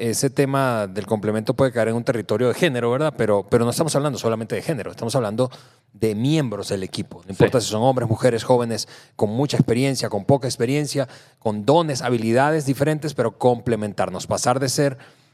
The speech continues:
Speaker 1: de una cultura basada solo en la competencia, en la competitividad, ¿verdad? A una cultura de complemento, Juan.
Speaker 2: Sí, Ale. Eh, este punto para mí es un punto de mera inteligencia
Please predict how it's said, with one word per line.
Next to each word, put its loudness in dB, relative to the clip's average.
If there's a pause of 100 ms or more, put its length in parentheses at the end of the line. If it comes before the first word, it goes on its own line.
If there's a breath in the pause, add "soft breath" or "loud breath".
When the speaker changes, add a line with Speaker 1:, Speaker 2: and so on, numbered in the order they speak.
(120 soft breath)
Speaker 1:
de 0
una 0
cultura 2 (180)
basada 0
solo 2
en -2
la -4
competencia, -2
en -12
la -10
competitividad, -2 (240)
¿verdad? 0 (100)
A 2
una 0
cultura 0
de -2 (100)
complemento, -2
Juan. -8
Speaker 2:
Sí, 4 (180)
Ale. 4 (580 soft breath)
Eh, -8 (180)
este 6
punto 4
para 8
mí -2
es 6
un 0
punto 6
de 4
mera 4
inteligencia 2